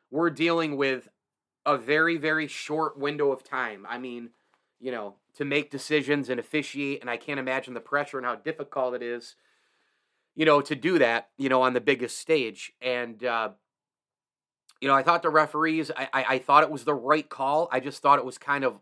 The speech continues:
a little bit late in the sequence of it. And that's where I didn't like it.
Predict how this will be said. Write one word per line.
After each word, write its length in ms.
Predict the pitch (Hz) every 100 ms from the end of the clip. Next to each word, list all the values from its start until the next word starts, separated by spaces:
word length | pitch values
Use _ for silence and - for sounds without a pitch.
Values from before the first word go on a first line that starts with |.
| -
a 80 | 120
little 240 | 131 139
bit 180 | 123 117
late 600 | 117 123 139 170 - - _ _ _ _ _ _ -
in 140 | 147
the 80 | 139
sequence 680 | - - 170 135 139 113 -
of 200 | - 98
it. 80 | 92
And 160 | 110 123
that's 260 | 139 151
where 200 | 151 143 131
I 240 | 131 139
didn't 320 | 123 131 120
like 260 | 107 113 -
it. 120 | 82